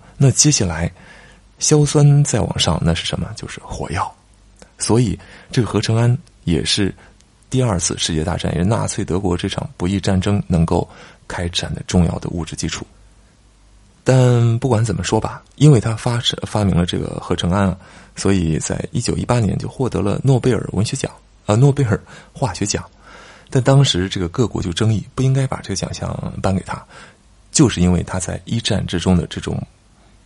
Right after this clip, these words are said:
不义的举动。但无论如何，他发明合成氨的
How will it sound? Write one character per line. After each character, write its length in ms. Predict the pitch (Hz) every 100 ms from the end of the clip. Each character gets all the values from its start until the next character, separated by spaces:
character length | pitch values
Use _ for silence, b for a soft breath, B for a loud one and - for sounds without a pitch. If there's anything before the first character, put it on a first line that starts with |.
| _
不 120 | - 117
义 140 | 139
的 100 | 82
举 140 | -
动。 160 | - 92 - b b b b b b _ _ -
但 180 | 135
无 120 | 110 123
论 120 | 123
如 140 | 101
何， 300 | - 87 90
他 120 | -
发 200 | 90 98
明 200 | 92 92
合 200 | 92 95
成 200 | 98 107 107
氨 300 | 135 139 127
的 280 | 80 -